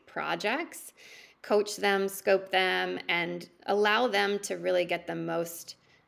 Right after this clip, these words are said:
value out of this session. So I think having a great partner and putting this on is key.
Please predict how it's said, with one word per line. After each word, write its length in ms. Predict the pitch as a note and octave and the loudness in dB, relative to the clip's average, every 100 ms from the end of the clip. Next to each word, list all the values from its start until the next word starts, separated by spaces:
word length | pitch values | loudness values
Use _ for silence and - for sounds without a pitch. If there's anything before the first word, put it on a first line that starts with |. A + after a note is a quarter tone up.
| - | -8
value 420 | F3 D#3+ D#3 - | -2 0 2 0
out 160 | - - | -2 -4
of 80 | - | -4
this 180 | - - | -6 -6
session. 480 | - D3 - - | -6 -6 -6 -8
So 140 | - G3 | -4 -2
I 80 | G#3 | 2
think 180 | C4 | 2
having 300 | A#3+ A#3 A#3 | 2 0 2
a 40 | G3+ | 0
great 280 | F3 E3 - | 0 -2 -6
partner 420 | - E3 E3+ E3+ | -10 -8 -6 -6
and 140 | F3 | -6
putting 240 | F3+ F#3+ F3+ | -2 -2 -2
this 180 | F3 | -4
on 180 | F3+ E3+ | -4 -4
is 120 | E3+ - | -6 -10
key. 560 | - D#3+ F3 B3+ C4 | -10 -6 -4 -4 -6